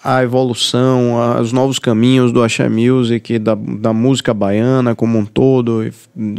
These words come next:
e, e sobre Baiana System e outros artistas. É, assim,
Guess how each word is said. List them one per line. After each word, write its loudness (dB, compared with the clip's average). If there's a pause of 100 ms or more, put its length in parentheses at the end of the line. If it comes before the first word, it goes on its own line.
e, 0 (520)
e 0
sobre 0
Baiana 0
System -2
e -2
outros -8 (420)
artistas. -4 (420)
É, 2 (100)
assim, 0